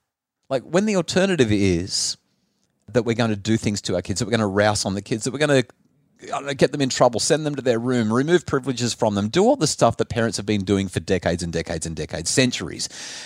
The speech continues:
If we're gonna do all that, what is the cost? And I'll tell you what the cost is. There are not enough generations to erase the trauma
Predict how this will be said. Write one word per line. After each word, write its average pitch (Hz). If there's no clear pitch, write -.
If -
we're 190
gonna 240
do 233
all 127
that, 90
what 160
is 214
the 113
cost? -
And 147
I'll 156
tell -
you 220
what 139
the 98
cost 110
is. -
There 175
are 202
not 135
enough 107
generations 92
to 107
erase 87
the 92
trauma 90